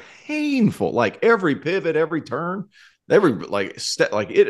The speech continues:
hurts. And let, let's look at it this way, too. This kinda goes back to the,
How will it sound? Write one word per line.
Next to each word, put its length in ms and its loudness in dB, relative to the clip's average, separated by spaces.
hurts. 680 -4
And 460 -2
let, 240 4
let's 180 6
look 120 4
at 60 8
it 100 4
this 180 2
way, 160 4
too. 300 0
This 200 -2
kinda 240 -4
goes 280 0
back 300 -2
to 120 -2
the, 300 2